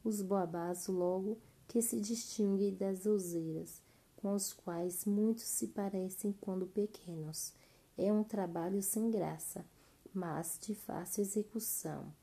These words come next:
E um dia aconselhou-me a tentar um belo desenho que fizesse essas coisas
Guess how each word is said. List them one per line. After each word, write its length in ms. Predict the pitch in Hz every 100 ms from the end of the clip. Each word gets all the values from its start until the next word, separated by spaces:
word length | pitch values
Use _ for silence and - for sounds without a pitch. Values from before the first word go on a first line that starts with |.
| - - _ _
E 140 | 233 240
um 160 | 208
dia 440 | 175 185 185 175 160
aconselhou-me 1000 | - 214 - 196 175 185 185 180 180 175
a 40 |
tentar 680 | - 233 233 - - 170 175 - - _ 233
um 160 | 220
belo 360 | 190 202 214 220
desenho 540 | 208 196 185 185 190
que 160 | 190 214
fizesse 760 | - 220 202 190 185 185 208 196
essas 320 | 196 196 -
coisas 640 | - 165 165 165 196 -